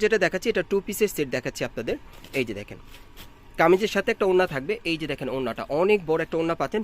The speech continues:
সম্পূর্ণ সুতোর কাজ করা, দেখেন অনেক চমৎকার। এগুলো ঈদের কালেকশনে নতুন মডেলে পেয়ে যাবেন আপনারা স্কয়ার ফ্যাশন হাউসে, অথবা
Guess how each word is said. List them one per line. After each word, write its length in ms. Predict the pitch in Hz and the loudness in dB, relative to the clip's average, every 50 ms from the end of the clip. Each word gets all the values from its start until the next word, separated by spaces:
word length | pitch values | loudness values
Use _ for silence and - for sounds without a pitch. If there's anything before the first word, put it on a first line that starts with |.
| - - | -2 -2
সম্পূর্ণ 240 | 196 190 - 202 185 - | -2 0 0 -2 -2 -2
সুতোর 240 | - - - 202 190 - | -4 -2 -2 -2 0 0
কাজ 120 | 175 151 - - | -2 -4 -2 -4
করা, 120 | 120 107 95 104 | -6 -4 -4 -6
দেখেন 160 | - - 104 - - 139 | -8 -10 -8 -4 -2 0
অনেক 160 | 147 156 151 - - | 0 0 -2 -4 -4
চমৎকার। 360 | 127 110 104 - - 104 101 - 139 | -6 -6 -6 -8 -8 -10 -8 -6 -6
এগুলো 180 | 143 170 180 175 165 | -2 0 0 2 2
ঈদের 160 | 170 196 190 - | 2 0 0 0
কালেকশনে 340 | 175 175 170 - - 220 220 165 | 0 0 0 -2 -2 -2 0 0
নতুন 180 | 170 - 220 214 202 165 | 0 0 0 0 0 0
মডেলে 260 | 139 143 151 147 147 - | 0 0 0 -2 -2 -2
পেয়ে 160 | 151 143 131 | -2 -2 -2
যাবেন 180 | 135 135 151 139 127 | -2 -2 -2 -2 -4
আপনারা 160 | - - 147 139 - | -2 -2 -4 -4 -4
স্কয়ার 200 | - - 139 139 - | -4 -4 -4 -4 -4
ফ্যাশন 240 | 127 113 - 127 123 127 | -6 -8 -6 -6 -4 -4
হাউসে, 220 | 123 120 117 175 233 - - - - - - - - - - - 139 | -4 -4 -4 -4 -6 -6 -10 -20 -20 -20 -20 -20 -20 -12 -6 -2 -2
অথবা 220 | 156 - 185 190 | -2 -2 0 2